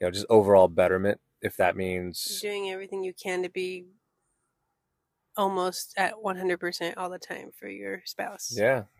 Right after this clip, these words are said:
Speaker 1: And if that means you're working out five times a week to be in the best shape of your life, to look like a smoke show for your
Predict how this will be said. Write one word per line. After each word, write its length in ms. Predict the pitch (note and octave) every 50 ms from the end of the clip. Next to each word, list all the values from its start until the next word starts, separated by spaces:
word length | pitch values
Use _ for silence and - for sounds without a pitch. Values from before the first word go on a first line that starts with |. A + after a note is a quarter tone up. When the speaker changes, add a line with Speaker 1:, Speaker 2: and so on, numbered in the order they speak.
| _ _ -
Speaker 1:
And 320 | G2+ F#2+ F#2+ F#2+ F#2 F#2 - _ _ - - _ _ _ _ _ _ _ _ _ -
if 120 | - -
that 200 | - G2 F#2+ F#2
means 320 | G2 G2 G2+ G2+ G2 F#2 F#2
you're 340 | G2 F#2+ F#2+ F#2 F#2 F#2 F2+
working 400 | E2+ F2+ F#2+ G2+ G2 - G2+ F#2
out 360 | F#2 G2 G#2 G#2+ A2 - - _ _ _ -
five 320 | - - G2+ G2+ G#2 G2+
times 300 | - A#2 A2 G#2+ G#2+ G2
a 40 | G2+
week 300 | G2 G#2 A2+ B2 B2+ - _ _ _ _ _ _ _ -
to 500 | - G#2+ G2 F#2+ F#2 F2 F2 F2+ F2+ E2+
be 140 | F#2 G#2+ G#2 G2+
in 80 | F#2+
the 60 | F#2+ F2+
best 200 | F2+ G#2 G2+ -
shape 280 | - - G#2+ G#2 -
of 40 | G2
your 160 | F#2+ G2+ G#2
life, 460 | G2+ G2+ G2+ G2+ G#2 A2 G#2+ - - -
to 360 | - - G2 F#2 F2+ F2+ F2 - _ _ _ _ _ _ _ _ _ _
look 240 | - G#2+ G#2+ - -
like 160 | G#2 G2+ F#2+
a 40 | -
smoke 320 | - - B2+ B2 B2 - -
show 380 | - - A#2+ A#2+ A#2+ B2 B2
for 340 | A2+ - - G2+ G2 G2 F#2+
your 580 | F#2+ F#2 F#2 G2 F#2+ F#2+ F#2 F2+ F2+ F2 F2+